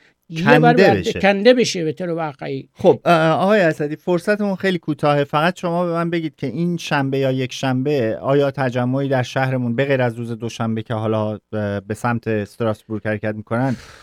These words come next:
Speaker 2: آیا برگزاری تجمع در شهر داریم یا خیر؟
Speaker 1: اه، م-، م-، من اگه توی اینجا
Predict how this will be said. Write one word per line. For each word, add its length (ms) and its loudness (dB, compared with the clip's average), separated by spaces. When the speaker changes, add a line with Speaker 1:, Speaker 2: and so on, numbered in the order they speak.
Speaker 2:
آیا 220 6
برگزاری 680 2
تجمع 520 -2
در 160 0
شهر 300 0
داریم 480 2
یا 120 2
خیر؟ 220 -8
Speaker 1:
اه، 320 4
م-، 300 -6
م-، 220 -8
من 400 -2
اگه 220 0
توی 380 -6
اینجا 480 -4